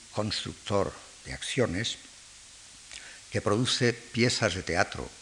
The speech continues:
para ser representadas por actores ante un público,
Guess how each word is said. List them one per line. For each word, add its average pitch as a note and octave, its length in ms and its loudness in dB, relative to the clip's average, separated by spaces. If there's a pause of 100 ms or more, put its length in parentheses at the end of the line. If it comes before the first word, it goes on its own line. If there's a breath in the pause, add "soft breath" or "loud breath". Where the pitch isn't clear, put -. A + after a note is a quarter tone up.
(420 loud breath)
para F#2+ 180 6
ser A#2+ 240 6
representadas G#2 840 4 (260)
por C3 280 0 (140)
actores - 680 -2 (360 loud breath)
ante G2 680 0 (420)
un C2 100 -10
público, - 600 -6